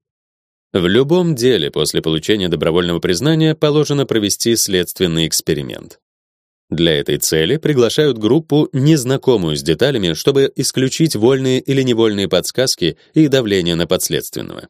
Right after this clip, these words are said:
В данном случае эксперимент проводили следователи с юга страны, из города Беэр-Шева. Один из них говорил по-русски, а вся процедура записывалась на видеокамеру сотрудником нашего отдела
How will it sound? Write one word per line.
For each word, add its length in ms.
В 120
данном 340
случае 560
эксперимент 600
проводили 420
следователи 680
с 180
юга 300
страны, 440
из 180
города 480
Беэр-Шева. 880
Один 340
из 140
них 140
говорил 380
по-русски, 600
а 180
вся 220
процедура 480
записывалась 680
на 120
видеокамеру 640
сотрудником 680
нашего 320
отдела 440